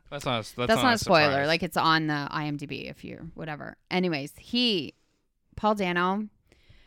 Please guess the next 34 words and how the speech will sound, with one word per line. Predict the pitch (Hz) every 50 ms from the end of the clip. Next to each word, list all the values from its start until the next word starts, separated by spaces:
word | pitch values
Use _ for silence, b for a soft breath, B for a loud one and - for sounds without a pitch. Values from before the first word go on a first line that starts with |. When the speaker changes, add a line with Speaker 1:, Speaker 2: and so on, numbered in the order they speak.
| b b b b b b -
Speaker 2:
I, | - - -
um, | - 185 190 185 175 170 _ -
unbelievable, | 180 185 185 180 165 151 147 147 139 139 143 143
this | 143 147 147 -
guy. | - 143 117 - - 160 - _ _ _ _ _ _ _ - -
Um, | 240 247 254 - _ -
he | - 240 240
just, | 233 - 262 247 - - - -
uh, | 190 175 165
yeah, | - 165 156 147 143 - -
I | 165
don't | 160 156 151
know. | 147 143 147 147 - _ -
It, | - 214 202
what | 214 233 240
a | 254
great | 240 214 202 175 170 170 -
cast. | - 156 170 147 143 95 87 156 - - - - -
So, | - - 226 208 202 202 202 202 202 202 202 202 190 - _ -
Bat- | 135 214 208 -
Speaker 1:
Even, | 151 123 117 -
uh, | - 120 117 110 104 104
Jeffrey | 107 123 117 117 - 123 107
Wright | 98 101 107 107 110 98 - _
plays, | - 107 104 98 98 98 98 - - - - - - -
uh, | 107 104 101 92 -
Speaker 2:
Oh, | 269 269 302
yeah, | 311 294 294 294
yeah. | 285 285 277 226 180
Speaker 1:
Gordon, | 117 110 110 104 98 92 92 107 120
Jim | - 113 104
Speaker 2:
Gordon, | 196 185 185 190 185 175
Speaker 1:
Gordon. | 165 165 170
Speaker 2:
yes. | 175 180 175 170 170 -